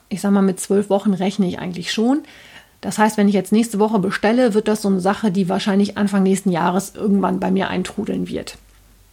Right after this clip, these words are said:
Das nur, wenn ihr überlegt, euch was mitbestellen zu lassen, damit ihr ungefähr wisst, wann das dann hier sein wird. Sobald das bei mir ist, wird's ruckzuck weitergeschickt an euch.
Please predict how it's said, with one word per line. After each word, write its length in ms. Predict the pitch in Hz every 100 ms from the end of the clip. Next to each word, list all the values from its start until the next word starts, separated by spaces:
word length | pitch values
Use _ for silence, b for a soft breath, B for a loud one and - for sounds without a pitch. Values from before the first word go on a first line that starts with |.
| _ _ _ _ - B B B B B B B
Das 240 | 240 226 233
nur, 400 | 233 247 254 -
wenn 200 | 208 214
ihr 120 | 220 202
überlegt, 480 | 196 196 240 240
euch 120 | - 190
was 140 | 180
mitbestellen 840 | 220 254 - 247 - 240 247 262
zu 140 | 247 220
lassen, 500 | 226 277 285 277 247
damit 240 | 202 202
ihr 100 | 185
ungefähr 420 | 226 285 - 240
wisst, 360 | 208 233 - - _ _ _ _
wann 240 | - 208 196
das 460 | 180 175 - - - _ _ _ _ _ _ _ _ _ _ _
dann 160 | - 190
hier 240 | 180 202
sein 260 | 185 185 190
wird. 300 | 180 - -
Sobald 380 | 254 208 220 262
das 140 | 247 -
bei 100 | 180
mir 340 | 202 330 359
ist, 240 | 359 - -
wird's 380 | 214 220 220 -
ruckzuck 420 | 262 - 277 254
weitergeschickt 640 | 190 220 240 208 208 180 -
an 120 | 190
euch. 340 | - 302 -